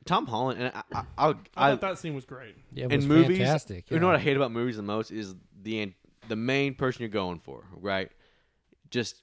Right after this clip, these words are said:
Speaker 1: waits too long to do anything. Tom Holland, straight to the point. He literally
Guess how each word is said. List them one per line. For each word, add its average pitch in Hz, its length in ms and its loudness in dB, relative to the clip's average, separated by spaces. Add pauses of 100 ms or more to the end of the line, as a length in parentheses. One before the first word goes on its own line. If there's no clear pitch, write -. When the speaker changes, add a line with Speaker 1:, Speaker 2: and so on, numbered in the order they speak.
(120)
Speaker 1:
waits 110 480 -2
too 117 280 -4
long 95 380 -2
to 95 80 -14
do 85 260 -6
anything. 71 520 -20
Tom 143 180 -2
Holland, 127 280 0
straight 110 180 -4
to - 60 -20
the 98 60 -12
point. 90 280 -10
He 151 100 -4
literally 160 280 4